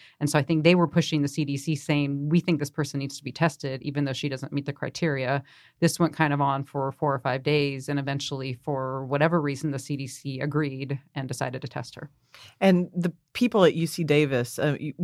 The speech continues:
Speaker 2: you were telling me earlier, they think that this is probably happening in other communities, but they are particularly aware of it because they've been treating some people who had been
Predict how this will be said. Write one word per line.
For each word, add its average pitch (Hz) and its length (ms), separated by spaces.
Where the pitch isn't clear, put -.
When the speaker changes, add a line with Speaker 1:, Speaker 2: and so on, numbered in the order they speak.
Speaker 2:
you 180 140
were 165 120
telling 147 300
me 139 140
earlier, 143 540
they 151 180
think 147 340
that 143 340
this 170 160
is 165 140
probably 208 580
happening 160 580
in 131 220
other 202 220
communities, 131 720
but 156 160
they 180 200
are 160 100
particularly 143 960
aware 165 420
of 139 140
it 127 200
because 135 280
they've 135 260
been 131 160
treating 127 720
some 156 240
people 139 280
who 147 120
had 143 180
been 123 300